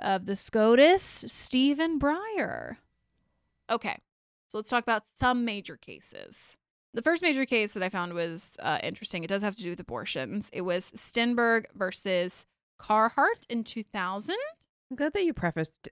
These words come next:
Speaker 2: that by saying it was about abortions, 'cause I saw Carhartt and I was like, "The clothing company?"
Speaker 1: No.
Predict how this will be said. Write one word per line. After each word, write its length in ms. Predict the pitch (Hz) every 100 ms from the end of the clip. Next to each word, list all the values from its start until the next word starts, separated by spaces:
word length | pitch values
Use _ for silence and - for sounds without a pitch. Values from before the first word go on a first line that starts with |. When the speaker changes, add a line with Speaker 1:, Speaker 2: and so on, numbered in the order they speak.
| _
Speaker 2:
that 140 | 160
by 80 | 151
saying 300 | 151 147 135
it 40 | 139
was 120 | 156
about 200 | 139 139
abortions, 480 | 151 156 147 160 -
'cause 160 | 156
I 140 | 151 151
saw 220 | 160 156
Carhartt 500 | - 143 147 180 165
and 20 |
I 100 | 156
was 120 | 156
like, 260 | 160 156 - _
"The 100 | 196 - -
clothing 380 | 139 135 226 330 _ _
company?" 460 | 571 640 659 - 269
Speaker 1:
No. 640 | 294 262 240 233 233 247